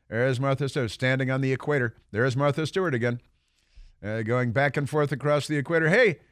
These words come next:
there's Martha Stewart." Kept showing up. And of course, my best girl and I went to Antarctica earlier this year. Uh, didn't think to make cocktails with the, uh,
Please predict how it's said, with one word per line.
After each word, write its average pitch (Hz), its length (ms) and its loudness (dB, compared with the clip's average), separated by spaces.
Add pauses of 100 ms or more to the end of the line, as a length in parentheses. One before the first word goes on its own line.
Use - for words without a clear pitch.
(160)
there's 151 340 0
Martha 160 280 -2
Stewart." 180 340 -6 (220)
Kept 120 220 -6
showing 117 240 -6
up. 110 120 -8 (1160)
And 147 160 4
of 131 80 2
course, 143 260 2
my 131 140 2
best 131 260 2
girl 131 160 2
and 120 100 2
I 117 80 4
went 117 220 0
to 123 160 -8
Antarctica 120 960 -2 (240)
earlier 117 360 2
this 107 260 -2
year. 135 280 2 (520)
Uh, 117 320 2
didn't 202 340 0
think 269 280 -2
to 139 100 0
make 123 340 2
cocktails 131 640 0
with 120 320 -2
the, 113 360 0
uh, 107 180 -2